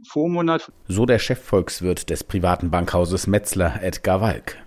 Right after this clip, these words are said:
Speaker 1: Aber wenn man in die Details schaut, ist es nicht ganz so positiv, weil wir halt sehen, dass vor allem die Energiepreise gefallen sind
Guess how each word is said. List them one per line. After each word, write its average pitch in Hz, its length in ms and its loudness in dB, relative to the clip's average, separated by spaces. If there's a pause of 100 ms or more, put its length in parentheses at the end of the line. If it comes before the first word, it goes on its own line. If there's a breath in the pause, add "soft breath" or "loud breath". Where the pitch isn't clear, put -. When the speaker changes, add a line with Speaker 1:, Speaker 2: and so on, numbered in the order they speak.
(220)
Speaker 1:
Aber 135 260 2
wenn 156 140 4
man 156 100 2
in 147 60 0
die 139 120 0
Details 139 480 -2
schaut, 175 380 -2
ist 175 180 -4
es 156 220 -6
nicht 151 220 0
ganz 180 240 2
so 214 100 -2
positiv, 202 600 -4 (640)
weil 139 200 2
wir 147 140 0
halt 147 200 -2
sehen, 151 220 -4
dass 143 160 -4
vor 151 180 -8
allem 143 280 0
die 143 140 -4
Energiepreise 175 640 -2
gefallen 175 400 -2
sind 180 300 -6